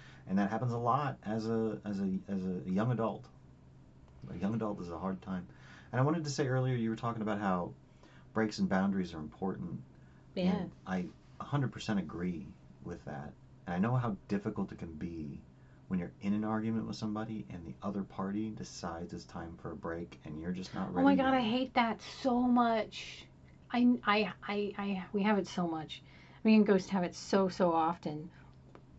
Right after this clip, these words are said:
Speaker 2: Both sides.
Speaker 1: Uh-huh.
Speaker 2: Both sides. Neither one of us wanna be the one, like, if, if,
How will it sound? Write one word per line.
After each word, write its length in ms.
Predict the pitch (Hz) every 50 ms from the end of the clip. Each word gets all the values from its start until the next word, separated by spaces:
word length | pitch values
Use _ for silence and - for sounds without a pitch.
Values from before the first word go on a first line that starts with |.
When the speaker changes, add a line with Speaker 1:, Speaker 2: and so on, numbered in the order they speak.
| - - - -
Speaker 2:
Both 300 | 214 254 262 294 269 -
sides. 520 | - 247 233 214 - - - - - - - - - -
Speaker 1:
Uh-huh. 260 | 90 85 95 - - - - -
Speaker 2:
Both 240 | 269 294 311 302 -
sides. 400 | - 240 185 160 175 180 - - -
Neither 320 | 214 240 294 339 359 320
one 140 | 285 277 262
of 100 | 240 214
us 240 | 208 190 190 196 -
wanna 240 | 214 208 220 214 214
be 140 | 208 214 202
the 100 | 208 202
one, 220 | 202 196 196 190
like, 200 | 208 202 196 185
if, 120 | - 208 196 - - -
if, 200 | 208 190 -